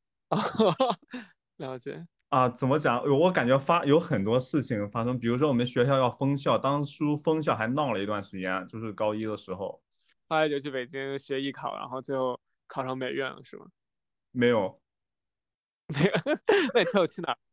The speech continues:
Speaker 2: 我，我没有去了之后我也没考上。我先跟你讲吧，就是我可能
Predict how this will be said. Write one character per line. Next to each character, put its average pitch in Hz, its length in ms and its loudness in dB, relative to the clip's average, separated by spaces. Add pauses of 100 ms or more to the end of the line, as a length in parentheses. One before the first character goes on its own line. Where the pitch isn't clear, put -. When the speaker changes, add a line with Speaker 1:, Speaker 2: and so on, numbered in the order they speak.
(1300)
Speaker 2:
我， 147 160 2
我 139 160 2
没 139 120 6
有 170 100 6
去 175 220 0
了 190 120 6
之 - 140 -2
后 170 80 0
我 127 80 4
也 139 80 4
没 131 140 0
考 101 200 -8
上。 98 320 -8 (360)
我 139 160 4
先 190 120 6
跟 247 160 6
你 226 40 4
讲 113 180 2
吧， 123 80 2
就 254 140 0
是 208 360 2 (160)
我 165 140 4
可 175 180 2 (100)
能 143 300 4